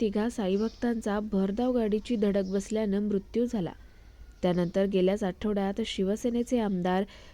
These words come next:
विश्वनाथ भोईर आणि कल्याण शहर प्रमुख रवी पाटील यांनी या कुटुंबियांची भेट घेत, "आम्ही या कुटुंबियांच्या पाठीशी ठामपणे उभी असल्याचा शब्द दिलाय."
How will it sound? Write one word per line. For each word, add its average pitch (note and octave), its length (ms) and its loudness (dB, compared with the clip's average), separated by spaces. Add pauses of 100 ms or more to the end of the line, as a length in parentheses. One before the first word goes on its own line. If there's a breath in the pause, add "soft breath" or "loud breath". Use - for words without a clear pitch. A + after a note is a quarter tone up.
(140)
विश्वनाथ C#4 680 2
भोईर A3+ 440 6
आणि A3 200 2
कल्याण G3+ 520 2
शहर A3+ 280 0
प्रमुख G#3 560 0
रवी G3+ 320 2
पाटील G3 480 0 (440 loud breath)
यांनी A#3+ 280 6
या D4 100 4
कुटुंबियांची B3+ 760 2
भेट A3 300 4
घेत, A3 340 2
"आम्ही G3 380 0
या A#3+ 80 2
कुटुंबियांच्या A3 840 0 (100)
पाठीशी G3 680 -2 (420 loud breath)
ठामपणे C#4+ 460 2
उभी B3 260 2
असल्याचा A#3 640 0
शब्द G#3 320 -4 (100)
दिलाय." F3+ 200 2